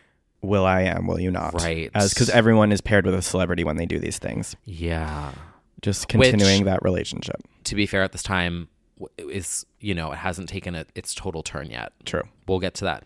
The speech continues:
Speaker 2: later.
Speaker 1: And she absolutely enjoys him,
Speaker 2: It,
Speaker 1: for better or
Speaker 2: yes.
Speaker 1: worse. She
Speaker 2: True.
Speaker 1: feels, she calls him a mad scientist in the studio. He's a genius.
Speaker 2: Yes.
Speaker 1: So that's fine.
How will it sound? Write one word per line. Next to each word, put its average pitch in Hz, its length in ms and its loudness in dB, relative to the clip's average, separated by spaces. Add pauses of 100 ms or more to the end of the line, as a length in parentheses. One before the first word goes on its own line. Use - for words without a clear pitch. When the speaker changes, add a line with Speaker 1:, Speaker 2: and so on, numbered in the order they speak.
(140)
Speaker 2:
later. 73 400 -4
Speaker 1:
And 113 160 4
she 113 260 4
absolutely 95 960 0 (280)
enjoys - 540 -2
him, - 280 -8 (320)
Speaker 2:
It, 113 180 -12
Speaker 1:
for 120 120 6
better 104 240 8
or 92 100 4
Speaker 2:
yes. 82 40 0
Speaker 1:
worse. - 460 -6 (120)
She - 180 -4
Speaker 2:
True. 107 200 2
Speaker 1:
feels, 90 260 2 (260)
she - 80 -18
calls 101 180 4
him 104 100 2
a 98 40 4
mad 98 420 2 (120)
scientist 95 640 0
in 95 80 0
the 90 80 -2
studio. 92 460 4
He's 92 340 -4
a 92 60 0
genius. 92 680 0 (100)
Speaker 2:
Yes. 82 420 0
Speaker 1:
So 123 1080 0
that's - 300 -10
fine. - 320 -6